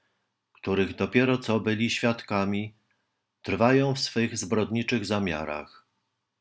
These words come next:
Ośmielają się zuchwale targnąć na Pana Jezusa,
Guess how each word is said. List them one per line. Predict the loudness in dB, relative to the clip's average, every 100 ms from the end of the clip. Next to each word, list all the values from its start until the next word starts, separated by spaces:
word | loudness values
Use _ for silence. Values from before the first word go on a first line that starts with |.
| _ _ _
Ośmielają | -4 -2 2 4 6 4 2
się | 0 0 -2 -4
zuchwale | -4 -4 0 0 2 0
targnąć | 0 0 0 -2 -4 -4
na | -6
Pana | -2 -2 0
Jezusa, | 0 -2 -4 -4 -4 -6